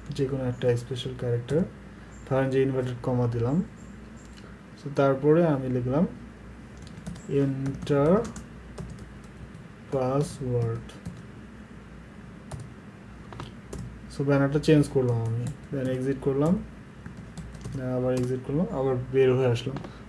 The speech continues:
So দেখেন এখানে কিন্তু এখন এন্টার পাসওয়ার্ড দেখাচ্ছে। So এন্টার পাসওয়ার্ড, এটা একটা নোট চলে আসতেছে, এটাই হচ্ছে আমার ব্যানারটা। যেমন user access verification, এটা by default দেখায়। Then আমার পাসওয়ার্ড,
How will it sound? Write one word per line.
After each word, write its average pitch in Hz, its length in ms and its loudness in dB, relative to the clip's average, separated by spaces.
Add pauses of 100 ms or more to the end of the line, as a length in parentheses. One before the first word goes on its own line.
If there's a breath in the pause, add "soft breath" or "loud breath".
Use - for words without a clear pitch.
So 143 80 2
দেখেন 151 280 10
এখানে 151 340 10
কিন্তু 143 260 8
এখন 135 300 8
এন্টার 135 560 6
পাসওয়ার্ড 131 460 6
দেখাচ্ছে। 120 520 0 (560)
So 147 60 8
এন্টার 151 400 8
পাসওয়ার্ড, 180 580 8
এটা 143 200 4
একটা 135 220 2
নোট 135 320 4
চলে 135 180 6
আসতেছে, 139 380 6
এটাই 151 180 10
হচ্ছে 147 200 8
আমার 135 160 6
ব্যানারটা। 127 600 6 (1200)
যেমন 135 180 10
user 143 200 6
access 143 400 8
verification, 131 920 4 (300)
এটা 131 360 2 (140)
by 131 200 8
default 135 340 4
দেখায়। 127 400 4 (560 loud breath)
Then 147 180 10
আমার 143 240 8
পাসওয়ার্ড, 139 460 6